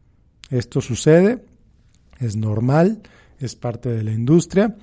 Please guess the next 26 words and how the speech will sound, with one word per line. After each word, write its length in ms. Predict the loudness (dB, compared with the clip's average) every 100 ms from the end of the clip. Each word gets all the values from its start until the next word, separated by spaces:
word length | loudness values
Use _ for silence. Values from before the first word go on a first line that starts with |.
| _ _ _ -20 _
Ellos 380 | -2 0 2 0
te 120 | -4
lo 160 | -2 0
dicen 440 | 2 0 0 -2
en 120 | 0 -2
sus 240 | -4 -8
formas 480 | 0 0 2 -2 -2
cuando 220 | -4 -2
estás 260 | -4 -6 -4
abriendo 300 | -2 -2 -2
una 160 | -4
cuenta 320 | -4 -6 -6 -8
con 160 | -8
un 120 | -6
broker. 360 | -2 -4 -4 -12
Te 140 | -4
dice 360 | -2 -2 -4 -8
claramente 720 | -2 -2 0 0 0 -2 -4
los 180 | -6 -6
conflictos 520 | -6 -8 -6 -6 -6
de 60 | -6
interés 360 | -6 -6 -6 -8
que 80 |
ese 120 | -10 -6
broker 360 | -6 -6 -10
tiene. 360 | -2 0 0